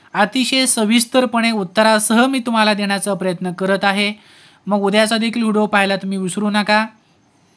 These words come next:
त्यानंतर आतापर्यंत तुम्ही जर करता माझ्या YouTube चॅनलला सबस्क्राईब केला नसाल तर श्रीमंत कोळी Vision of Teacher या माझ्या YouTube चॅनलला सबस्क्राईब करा,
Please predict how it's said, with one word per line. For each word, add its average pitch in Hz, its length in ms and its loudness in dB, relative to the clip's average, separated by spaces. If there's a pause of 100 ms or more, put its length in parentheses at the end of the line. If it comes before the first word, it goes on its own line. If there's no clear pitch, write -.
(240)
त्यानंतर 226 400 0
आतापर्यंत 220 540 -2
तुम्ही 214 160 -4
जर 208 140 -4
करता 208 320 -4
माझ्या 196 260 -2
YouTube 190 400 -2
चॅनलला 185 460 -2
सबस्क्राईब 208 520 -2
केला 196 200 -2
नसाल 208 380 0 (640)
तर 220 160 -2
श्रीमंत 247 560 -2
कोळी 214 360 2 (460)
Vision 208 260 2
of 214 120 4 (200)
Teacher 233 400 2 (720)
या 226 160 4
माझ्या 220 300 2
YouTube 208 360 -2
चॅनलला 202 400 -2
सबस्क्राईब 208 500 -2
करा, 220 340 0